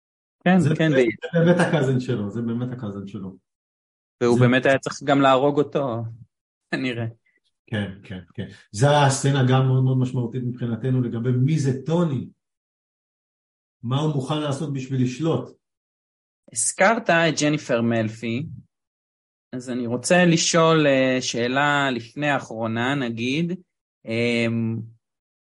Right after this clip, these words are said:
Speaker 1: בסדר, אז, אז באמת אמרת, אמ, שהטיפול, אה, או הסיום של הטיפול ככה, אה, נגמר מאוד מהר, אולי בגלל, אה, מגבלות של זמן, אה, אבל יש שאלה שאני לא יודע לענות עליה, וה-,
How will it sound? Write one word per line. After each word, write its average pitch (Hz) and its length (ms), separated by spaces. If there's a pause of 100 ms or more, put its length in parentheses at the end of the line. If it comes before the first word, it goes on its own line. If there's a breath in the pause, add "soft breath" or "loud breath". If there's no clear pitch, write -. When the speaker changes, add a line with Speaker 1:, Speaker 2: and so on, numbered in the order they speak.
(480)
Speaker 1:
בסדר, 226 240
אז, 151 180
אז 156 200
באמת 185 300
אמרת, 170 400
אמ, 117 960
שהטיפול, 113 1080
אה, 127 320
או 120 420 (100)
הסיום 151 440
של 160 160
הטיפול 151 380
ככה, 110 300 (520 loud breath)
אה, 120 140
נגמר 131 400
מאוד 127 320
מהר, 120 300
אולי 120 300
בגלל, 110 520
אה, 101 380
מגבלות 117 540
של 117 180
זמן, 131 560 (560 soft breath)
אה, 127 320
אבל 147 200
יש 269 180
שאלה 214 360
שאני 147 680
לא 151 80
יודע 156 200
לענות 135 420
עליה, 139 480
וה-, 127 360